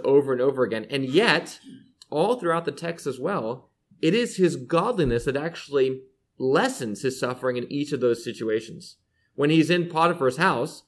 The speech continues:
it's his godliness that makes it so that Potiphar puts everything under his care.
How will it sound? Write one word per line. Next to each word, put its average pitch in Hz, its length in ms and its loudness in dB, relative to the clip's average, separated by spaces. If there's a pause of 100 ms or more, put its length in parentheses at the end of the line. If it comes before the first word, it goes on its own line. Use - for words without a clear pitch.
(200)
it's 165 220 2
his 170 240 4
godliness 147 800 2 (300)
that 147 480 2 (420)
makes 185 320 8
it 160 120 -4
so 165 120 10
that 147 180 4
Potiphar 180 360 0
puts 156 300 2
everything 175 460 8
under 127 200 2
his 127 160 -4
care. 143 440 -2